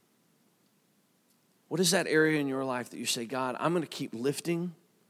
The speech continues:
my eyes. I'm gonna keep looking towards you. And I'm gonna keep asking you to be gracious to us until,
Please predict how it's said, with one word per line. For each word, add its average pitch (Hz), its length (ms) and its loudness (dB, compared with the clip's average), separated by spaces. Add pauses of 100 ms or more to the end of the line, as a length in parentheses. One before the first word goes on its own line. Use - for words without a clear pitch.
(140)
my 143 200 4
eyes. 107 640 -4 (1120)
I'm 160 180 0
gonna 156 160 2
keep 156 260 0
looking 156 520 2
towards 120 520 -2
you. 92 160 -6 (1900)
And 117 100 -2
I'm 165 140 2
gonna 156 180 6
keep - 340 -4
asking 131 500 0
you 113 140 -2
to 107 80 -4
be 104 140 -8
gracious 104 680 -4
to 110 220 -6
us - 560 -6 (880)
until, 92 500 -6